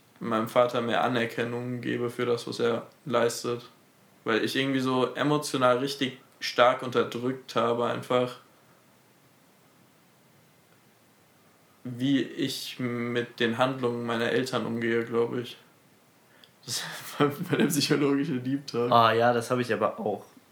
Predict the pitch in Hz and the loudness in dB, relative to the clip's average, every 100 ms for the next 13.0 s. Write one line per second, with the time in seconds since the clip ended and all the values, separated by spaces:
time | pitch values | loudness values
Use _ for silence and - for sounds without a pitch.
0 | _ - 113 127 120 - 113 - 110 - | _ -8 -6 -4 -6 -6 -6 -8 -10 -8
1 | 113 110 113 - 120 117 - - - - | -8 -8 -8 -4 -2 -2 -8 -20 -20 -16
2 | - 135 139 127 - 135 143 147 139 - | -2 0 2 0 2 2 2 -2 -4 -8
3 | 139 143 - 120 127 123 - - 143 151 | -6 -6 -4 0 2 2 2 0 0 0
4 | - - 107 117 117 110 107 107 117 - | -2 -4 -2 -2 -2 0 0 0 -2 -4
5 | 110 107 120 127 113 107 - 110 - 120 | -6 -6 -4 -2 -2 -2 -6 -10 -8 -6
6 | 110 113 - 113 - 117 113 110 113 120 | -4 -6 -8 -12 -8 -8 -6 -4 -2 -2
7 | 117 127 123 120 110 113 127 127 - - | -2 -2 0 0 0 0 0 -2 -6 -14
8 | - - - 147 156 143 139 143 131 - | -20 -20 0 0 2 0 2 2 0 -4
9 | - - 151 156 139 - 127 127 127 120 | -6 0 2 2 0 0 -2 0 0 0
10 | 110 101 117 113 104 127 120 - 110 110 | 0 0 -2 0 0 0 -4 -6 -6 -6
11 | - - - 127 120 113 120 127 - - | -8 -12 -6 -2 0 -2 -4 -6 -8 -8
12 | 117 113 117 113 127 123 117 113 113 - | -4 -2 -2 0 -2 0 0 2 0 -2